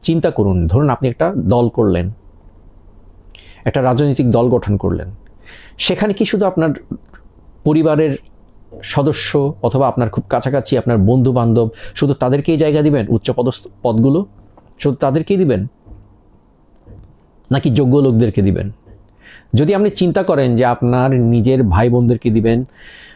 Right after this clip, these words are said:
মানে, আহ, যোগ্যতা থাকুক না থাকুক, তাহলে আপনি বুঝতে পারবেন দেশটা কী কারণে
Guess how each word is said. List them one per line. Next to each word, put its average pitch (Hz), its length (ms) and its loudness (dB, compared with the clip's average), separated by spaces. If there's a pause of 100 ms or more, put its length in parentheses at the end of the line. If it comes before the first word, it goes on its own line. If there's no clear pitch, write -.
(120)
মানে, 95 640 2
আহ, 104 420 0
যোগ্যতা 117 440 0
থাকুক 120 360 -4
না 113 160 0
থাকুক, 117 340 -2 (1900)
তাহলে 220 300 0
আপনি 170 180 0
বুঝতে 139 300 0
পারবেন 110 380 0 (160)
দেশটা 120 280 0
কী 180 220 -2
কারণে 110 500 0